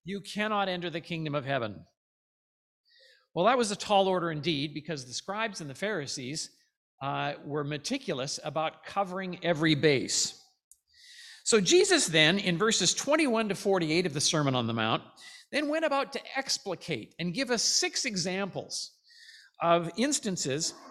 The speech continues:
where here was a law, and this is what it really means.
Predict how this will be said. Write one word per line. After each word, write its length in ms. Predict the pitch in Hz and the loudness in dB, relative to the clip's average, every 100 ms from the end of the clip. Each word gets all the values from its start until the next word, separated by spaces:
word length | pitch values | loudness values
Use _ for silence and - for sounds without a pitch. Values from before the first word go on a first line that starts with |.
| - | 0
where 320 | 180 202 208 | 2 4 2
here 300 | 165 226 302 | 0 -2 2
was 160 | 339 262 | 2 2
a 60 | |
law, 520 | 247 156 123 123 214 294 - - - - | 2 2 2 2 0 -2 -14 -20 -20 -4
and 160 | 190 214 | 0 0
this 160 | 302 | 0
is 120 | 302 226 | 0 2
what 140 | 262 | 4
it 100 | 202 | 4
really 400 | 180 214 220 190 | 4 2 4 2
means. 680 | 175 165 120 85 - - | 4 2 0 -4 -6 -6